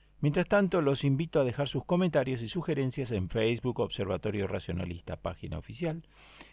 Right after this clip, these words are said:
Los invito a escuchar o descargar estos podcasts de los sitios Observatorio Racionalista, página oficial, iVoox, y Observatorio Racionalista, página oficial, Spotify. Dediquemos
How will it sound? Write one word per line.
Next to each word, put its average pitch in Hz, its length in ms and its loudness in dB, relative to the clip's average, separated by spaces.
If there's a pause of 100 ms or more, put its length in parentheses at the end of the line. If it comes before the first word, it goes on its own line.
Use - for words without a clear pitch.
Los 233 160 2
invito 151 260 4
a 139 60 6
escuchar 156 500 4
o 127 100 2
descargar 117 680 -2
estos 139 340 -4
podcasts - 720 -6 (500)
de 170 140 0
los 123 160 4
sitios 110 480 0
Observatorio 101 680 0
Racionalista, 90 720 -4
página 87 420 -6
oficial, 80 500 -8
iVoox, 90 800 -2 (480)
y 185 140 2
Observatorio 110 600 0
Racionalista, 101 680 -4
página 90 420 -4
oficial, 80 400 -6
Spotify. - 880 -12 (2250)
Dediquemos 190 1200 4